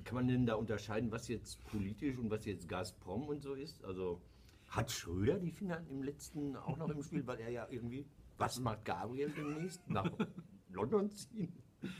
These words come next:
Speaker 1: Grönemeyer wohnt da schon.
Speaker 2: Grönemeyer war. Nein,
Speaker 1: Das ist
Speaker 2: die, ich glaub, das Ganze dahinter ist ein unerklärter Krieg.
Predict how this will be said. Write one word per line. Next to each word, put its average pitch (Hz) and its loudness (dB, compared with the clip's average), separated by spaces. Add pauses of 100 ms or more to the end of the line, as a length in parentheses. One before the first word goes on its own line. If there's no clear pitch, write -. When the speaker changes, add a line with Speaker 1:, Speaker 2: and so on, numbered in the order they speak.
(120)
Speaker 1:
Grönemeyer 170 10
wohnt 107 8
da 92 4
schon. 98 2 (680)
Speaker 2:
Grönemeyer 104 0
war. - -4 (140)
Nein, 165 6
Speaker 1:
Das 185 -4
ist - -6
Speaker 2:
die, 156 6 (640)
ich - -2
glaub, 220 2
das 190 -4
Ganze 202 -4
dahinter 190 -2
ist - -6
ein 175 -8
unerklärter 180 -4
Krieg. 180 -6